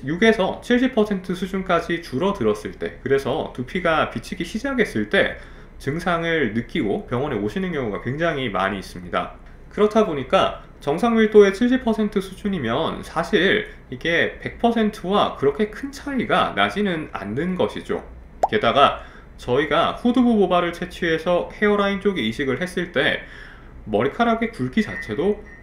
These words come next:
원래 앞머리에 비해 더 굵다라는 점 역시 감안을 하셔야 합니다. 그러니까 모발이 조금 띄엄띄엄 있는 느낌은 들 수 있지만 모발 하나하나가 굵기 때문에 두피를 가려주는 능력은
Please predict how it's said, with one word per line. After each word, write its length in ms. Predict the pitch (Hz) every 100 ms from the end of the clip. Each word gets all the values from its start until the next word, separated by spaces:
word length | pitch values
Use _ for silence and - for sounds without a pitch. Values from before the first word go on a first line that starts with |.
| -
원래 280 | 107 101 165
앞머리에 500 | 110 95 113 131 120
비해 160 | 107 104
더 140 | 110
굵다라는 840 | - 110 107 135 - - 101 101
점 240 | 98 107 185
역시 380 | 180 - 226 240 - -
감안을 420 | - 113 131 113
하셔야 560 | 117 175 185 135 170 -
합니다. 500 | 185 143 107 101 - - - - - - - - -
그러니까 460 | 175 165 196 107
모발이 540 | 95 117 - 220 220 160
조금 240 | 139 131
띄엄띄엄 480 | - 226 226 226 202
있는 180 | 139 139
느낌은 640 | 113 - 127 156 104 - -
들 160 | 131
수 200 | 139 -
있지만 600 | 104 - 101 110 127 87
모발 320 | 101 120 175 170
하나하나가 580 | 196 190 190 190 180
굵기 320 | - 107 120 -
때문에 580 | 101 92 104 139 151
두피를 460 | - - - 156 139
가려주는 540 | - 104 127 135 120
능력은 540 | 98 95 92 107 190